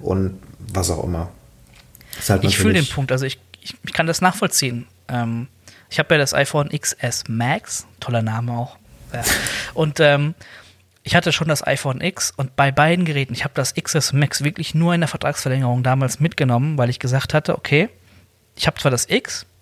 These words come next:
Speaker 2: aber das X S Max hat eine bessere Face I D." Wurde mir versprochen von Apple. Das hat mir der Herr Tim Apple persönlich vers-, <laughs> versprochen. Und, ähm, da war ich, das ist, äh,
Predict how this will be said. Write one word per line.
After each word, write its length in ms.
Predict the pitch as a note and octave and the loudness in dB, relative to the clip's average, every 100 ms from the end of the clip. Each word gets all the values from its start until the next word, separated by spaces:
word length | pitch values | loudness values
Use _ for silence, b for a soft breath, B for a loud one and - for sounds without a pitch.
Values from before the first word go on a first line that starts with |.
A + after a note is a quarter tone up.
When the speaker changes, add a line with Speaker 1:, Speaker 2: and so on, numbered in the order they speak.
| _ | _
Speaker 2:
aber 160 | - C3+ | 2 2
das 180 | C3+ - | 2 -6
X 140 | - | -4
S 180 | A#2+ - | -4 0
Max 300 | C#3+ D#3+ - | 0 0 0
hat 140 | D3 | -2
eine 100 | - | 0
bessere 380 | C3 C#3+ - C3+ | 2 2 2 -2
Face 260 | - C#3 C#3 | 0 0 0
I 100 | B2 | -4
D." 220 | A#2 C3+ - C#3+ | -6 -12 -6 2
Wurde 180 | E3+ | 4
mir 140 | A3+ G#3+ | 6 4
versprochen 460 | A3 - F#3+ D3 | 2 2 2 2
von 180 | B2 B2 | -4 -6
Apple. 280 | - - C3 - B B B | -8 -10 -12 -12 B B B
Das 100 | D3+ | -6
hat 140 | - | 0
mir 100 | D3+ | 2
der 120 | D3 | 4
Herr 340 | C3 C3+ C3 - | 6 4 4 -2
Tim 180 | - D#3 | -4 0
Apple 300 | D#3 - F#3+ | 0 0 -4
persönlich 480 | F#3 D3+ C#3+ F3+ F#3 | -2 -2 0 0 -2
vers-, 200 | F3 E3 - | -4 -4 -8
<laughs> 140 | - - | -12 -8
versprochen. 720 | E3 - - E3+ - D3 C3+ B B B B - | -8 -6 0 2 2 0 -6 B B B B -2
Und, 240 | D#3+ - | 0 4
ähm, 260 | D#3+ D3+ D3+ B B B | 4 4 -2 B B B
da 140 | D#3 D3+ | 2 6
war 140 | E3 | 4
ich, 200 | F3 - | 2 -4
das 200 | D#3 D#3 | -6 -6
ist, 200 | - - | -6 -6
äh, 240 | - E3+ | -4 -4